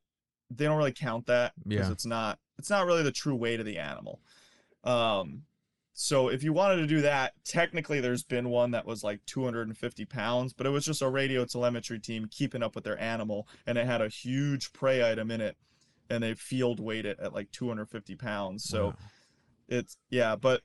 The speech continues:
Speaker 1: these snakes, both of them, the two hundred fifteen and the hundred ninety-eight pounder, um, upon necropsy, we found deer hooves in their stomachs,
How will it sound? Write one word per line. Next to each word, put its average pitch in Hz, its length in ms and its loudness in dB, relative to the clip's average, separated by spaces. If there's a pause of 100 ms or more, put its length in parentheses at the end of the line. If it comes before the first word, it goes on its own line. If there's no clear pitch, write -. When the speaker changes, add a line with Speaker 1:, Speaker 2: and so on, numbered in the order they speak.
(160)
Speaker 1:
these 180 480 0
snakes, 170 440 -2
both 147 320 2
of 123 40 -10
them, 120 120 0
the 110 100 -4
two - 180 -4
hundred 170 240 -4
fifteen 151 600 -6
and 127 160 -2
the 135 60 0
hundred 139 320 -6
ninety-eight 127 440 -4
pounder, 120 540 -4 (440)
um, 110 420 0
upon 127 400 0
necropsy, 151 760 0
we 131 160 -2
found 120 800 -2
deer 127 260 0
hooves 151 560 0
in 120 140 -4
their 107 120 -6
stomachs, 135 600 -4